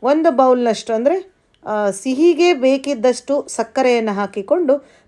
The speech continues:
ನಾನಿಲ್ಲಿ ಬೊಂಡದ ನೀರನ್ನೇ ಹಾಕ್ಕೊಳ್ತಾ ಇದ್ದೇನೆ. ಒಂದು ಲೋಟದಲ್ಲಿ ಸ್ವಲ್ಪವನ್ನ ಮಾತ್ರ ಬಿಟ್ಟು ಮತ್ತೆ ಉಳಿದ ಮುಕ್ಕಾಲು ಗ್ಲಾಸ್ನಷ್ಟು ಬೊಂಡದ ನೀರನ್ನ ಇದಕ್ಕೆ ಹಾಕ್ಕೊಂಡು ಡೈಲ್ಯೂಟ್ ಮಾಡ್ಕೊಳ್ತಾ ಇದ್ದೇನೆ. ಸ್ವಲ್ಪ ಏಲಕ್ಕಿ ಪುಡಿಯನ್ನ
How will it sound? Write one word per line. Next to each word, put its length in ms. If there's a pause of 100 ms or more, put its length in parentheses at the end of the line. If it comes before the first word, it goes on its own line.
ನಾನಿಲ್ಲಿ 320
ಬೊಂಡದ 420
ನೀರನ್ನೇ 400
ಹಾಕ್ಕೊಳ್ತಾ 460
ಇದ್ದೇನೆ. 220
ಒಂದು 320
ಲೋಟದಲ್ಲಿ 600
ಸ್ವಲ್ಪವನ್ನ 760 (220)
ಮಾತ್ರ 360
ಬಿಟ್ಟು 580 (360)
ಮತ್ತೆ 180
ಉಳಿದ 260
ಮುಕ್ಕಾಲು 540
ಗ್ಲಾಸ್ನಷ್ಟು 640
ಬೊಂಡದ 360
ನೀರನ್ನ 400
ಇದಕ್ಕೆ 380
ಹಾಕ್ಕೊಂಡು 720 (320)
ಡೈಲ್ಯೂಟ್ 400
ಮಾಡ್ಕೊಳ್ತಾ 560
ಇದ್ದೇನೆ. 380 (320)
ಸ್ವಲ್ಪ 420 (1400)
ಏಲಕ್ಕಿ 460
ಪುಡಿಯನ್ನ 480